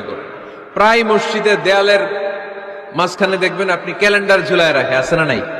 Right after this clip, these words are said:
তো এই যে ক্যালেন্ডার ঝুলায় রাখে, ওইখানে দেখবেন বিভিন্ন মসজিদের ছবি, এতিমখানার ছবি, মানুষের ছবি। তো মানুষ নামাজে পড়ে আবার ওগুলোও তাকায়, আছে না নাই? এই মুসল্লির দৃষ্টি যাতে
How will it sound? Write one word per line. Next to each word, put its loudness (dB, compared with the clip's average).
তো -6
এই 2
যে 2
ক্যালেন্ডার 2
ঝুলায় 2
রাখে, 2
ওইখানে -2
দেখবেন -4
বিভিন্ন -6
মসজিদের -6
ছবি, -4
এতিমখানার -6
ছবি, -6
মানুষের -4
ছবি। -6
তো -8
মানুষ -2
নামাজে 4
পড়ে 2
আবার 2
ওগুলোও 2
তাকায়, -2
আছে -6
না 0
নাই? -6
এই -2
মুসল্লির 2
দৃষ্টি 0
যাতে 4